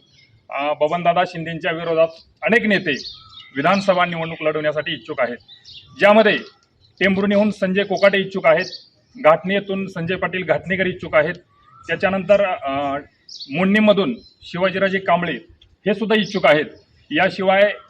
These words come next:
माढ्यामधून माढ्याच्या नगराध्यक्षा मिनलताई साठे या इच्छुक आहेत. तर आमदार बबनदादा शिंदे यांच्याकडून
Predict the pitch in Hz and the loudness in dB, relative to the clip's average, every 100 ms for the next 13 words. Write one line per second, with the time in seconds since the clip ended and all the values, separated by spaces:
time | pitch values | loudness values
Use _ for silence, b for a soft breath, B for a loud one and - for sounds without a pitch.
0 | - 139 156 170 196 190 170 120 127 - | -12 0 2 6 4 2 -2 -6 -8 -4
1 | 147 160 170 175 165 160 160 160 - 180 | -2 0 0 -2 0 2 2 0 -4 -4
2 | 175 160 160 160 160 165 147 156 123 - | -4 -8 -8 -6 -6 0 -2 0 -6 -10
3 | _ _ - 139 202 208 - 180 139 131 | _ _ -8 0 0 0 -4 0 0 0
4 | - - _ _ 190 - 165 185 202 202 | -10 -20 _ _ 2 2 2 2 2 2
5 | 175 180 180 180 185 170 170 170 120 - | 0 -4 -4 -2 -4 -4 -4 -4 -6 -14
6 | - 147 170 170 190 185 135 | -12 -6 -4 0 0 0 -4